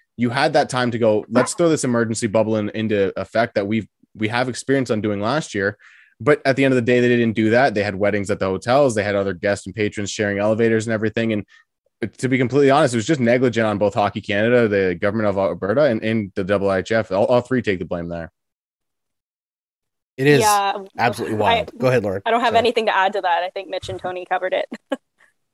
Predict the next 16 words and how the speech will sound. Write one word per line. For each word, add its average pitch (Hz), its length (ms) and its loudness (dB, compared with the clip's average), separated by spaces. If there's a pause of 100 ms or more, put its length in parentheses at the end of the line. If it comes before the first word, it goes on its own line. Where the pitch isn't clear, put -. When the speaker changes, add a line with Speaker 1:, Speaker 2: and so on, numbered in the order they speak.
(260)
Speaker 2:
Yeah, 143 180 4
I, 156 300 4
it 151 240 4
blows 185 280 8
my 180 140 6
mind 135 240 6
that 123 60 -2
there 120 100 2
were 120 100 6
weddings 110 400 0
taking 92 300 -10
place 90 400 -8
at - 140 -12
the 107 80 -6
hotels. 101 720 -8
Like, 101 520 -6